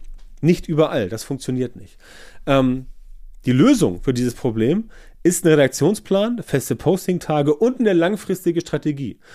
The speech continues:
Und das bedeutet, dass du vielleicht mal drei Monate irgendwas posten musst, ohne dass irgendwas bei dir passiert. Und dass du halt nicht dann sagst, „Oh, bei mir funktioniert nie was, das ist voll scheiße“, sondern dass du halt sagst, „Okay, ich teste jetzt mal ein Vierteljahr,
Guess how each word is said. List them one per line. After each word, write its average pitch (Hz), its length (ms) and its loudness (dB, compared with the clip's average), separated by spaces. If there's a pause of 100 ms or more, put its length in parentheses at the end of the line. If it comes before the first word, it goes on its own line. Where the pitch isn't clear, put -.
(180)
Und 127 80 -4
das 143 140 0
bedeutet, 160 420 4
dass 147 140 2
du 165 80 2
vielleicht 180 320 2
mal 175 140 4
drei 156 180 2
Monate 160 300 4
irgendwas 139 280 2
posten 226 360 2
musst, 151 320 2
ohne 208 340 6
dass 151 160 2
irgendwas 175 400 0
bei 151 120 0
dir 151 120 2
passiert. 151 640 -2 (540)
Und 135 100 -2
dass 147 140 0
du 160 120 2
halt 147 200 2
nicht 175 360 0
dann 151 140 2
sagst, 139 440 -2
„Oh, 147 120 -2
bei 139 120 -8
mir 147 180 -2
funktioniert 151 520 -4
nie 127 140 -4
was, 139 160 -8
das 127 120 -14
ist 131 120 -14
voll 127 160 -4
scheiße“, 160 420 -6 (360)
sondern 156 340 2
dass 143 160 0
du 143 100 -4
halt 123 160 -4
sagst, 156 300 -2
„Okay, 190 420 -4
ich - 140 -6
teste - 280 2
jetzt - 120 2
mal 156 100 4
ein 139 100 2
Vierteljahr, 131 520 2